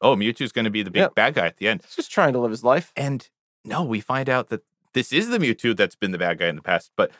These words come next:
Speaker 2: Not actually
Speaker 1: people
Speaker 2: a bad
Speaker 1: like
Speaker 2: guy.
Speaker 1: Harry have changed his mind
Speaker 2: Yeah.
Speaker 1: and, and have wanted, ha-, have made him want to protect the bond between people and
Speaker 2: Sure.
Speaker 1: humans. And
Speaker 2: Every
Speaker 1: that,
Speaker 2: villain's
Speaker 1: and then
Speaker 2: redeemable.
Speaker 1: that gets manipulated.
Speaker 2: Unless you're Beetlejuice.
Speaker 1: Yeah.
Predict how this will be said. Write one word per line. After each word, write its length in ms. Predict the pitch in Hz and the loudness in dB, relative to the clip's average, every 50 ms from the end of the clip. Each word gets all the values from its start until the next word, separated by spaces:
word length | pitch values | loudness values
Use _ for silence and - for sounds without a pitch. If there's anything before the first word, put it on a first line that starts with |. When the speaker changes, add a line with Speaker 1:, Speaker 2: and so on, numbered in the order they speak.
| _ - | _ -4
Speaker 2:
Not 120 | 214 240 262 | -2 0 2
actually 140 | 262 247 | 2 2
Speaker 1:
people 140 | - - - 175 | 2 4 4 4
Speaker 2:
a 20 | |
bad 60 | 151 | 6
Speaker 1:
like 160 | - 143 139 | 6 4 4
Speaker 2:
guy. 140 | - 131 101 | 4 2 2
Speaker 1:
Harry 340 | 113 131 151 180 175 147 120 | 2 2 0 0 0 0 -2
have 200 | 98 101 98 - | -2 -4 -6 -6
changed 320 | - - 127 123 113 - | -6 -6 -6 -4 -6 -6
his 120 | - 98 - | -10 -10 -8
mind 400 | 101 113 156 151 - - - - | -6 -6 -6 -8 -10 -14 -16 -10
Speaker 2:
Yeah. 180 | - 185 285 247 147 | -8 -6 -6 -4 -4
Speaker 1:
and, 180 | 107 101 85 - | -4 -4 -4 -4
and 220 | 104 104 101 101 90 | -4 -4 -4 -4 -2
have 200 | - 104 95 92 | -2 -2 -2 -2
wanted, 500 | 98 101 104 107 107 107 107 104 101 - _ _ _ _ _ _ _ _ _ _ - - | -2 0 2 2 2 2 -2 -6 -6 -10 _ _ _ _ _ _ _ _ _ _ -10 -4
ha-, 160 | 110 113 104 | -2 -2 0
have 200 | - - 113 101 107 | 2 0 0 0 0
made 180 | 113 110 110 | -2 -2 -2
him 160 | 107 113 104 92 | -2 -4 -4 0
want 220 | 95 98 101 - | 0 0 -2 -2
to 80 | - _ | -6 _
protect 400 | - 95 - - 107 98 - - | -10 -8 -4 -2 -4 -2 -4 -4
the 80 | 87 | -4
bond 260 | 78 92 90 90 90 | 0 2 2 2 2
between 520 | 82 85 - - - 165 190 190 80 80 76 _ _ | -2 -10 -12 -6 -6 -4 -4 -4 -6 -8 -10 _ _
people 400 | - 76 _ - 78 78 - - - | -16 -14 _ -6 -4 -4 -4 -6 -8
and 260 | - 82 78 69 - - | -10 -10 -10 -10 -12 -14
Speaker 2:
Sure. 380 | - - 123 160 190 175 - _ _ _ _ | -8 -4 -2 -2 -2 -4 -6 _ _ _ _
Speaker 1:
humans. 460 | - - 120 - 110 - - - _ _ - | -8 -8 -8 -8 -10 -18 -20 -20 _ _ 0
And 120 | 104 107 | 2 4
Speaker 2:
Every 120 | 143 104 104 | 4 4 4
Speaker 1:
that, 40 | 104 | 4
Speaker 2:
villain's 260 | 180 208 196 196 190 | 4 4 4 4 2
Speaker 1:
and 80 | - - | 2 2
then 200 | 110 - 214 - | 2 4 4 4
Speaker 2:
redeemable. 40 | 147 | 4
Speaker 1:
that 240 | 110 113 113 107 _ | 4 4 4 2 _
gets 440 | - 104 82 - - - - - _ _ _ _ _ _ _ _ _ _ _ - | 0 -2 -2 -2 -6 -20 -20 -20 _ _ _ _ _ _ _ _ _ _ _ -4
manipulated. 540 | 87 90 107 123 - - 78 71 - - - | -2 -2 -2 -2 -4 -6 -10 -10 -10 -10 -8
Speaker 2:
Unless 260 | 120 110 120 - - | -6 -6 -6 -6 -8
you're 80 | 113 | -12
Beetlejuice. 560 | - 120 120 113 104 98 - 71 71 - - _ - | -10 -8 -8 -8 -10 -12 -16 -18 -20 -20 -20 _ -4
Speaker 1:
Yeah. 160 | - 90 90 | -4 -4 -4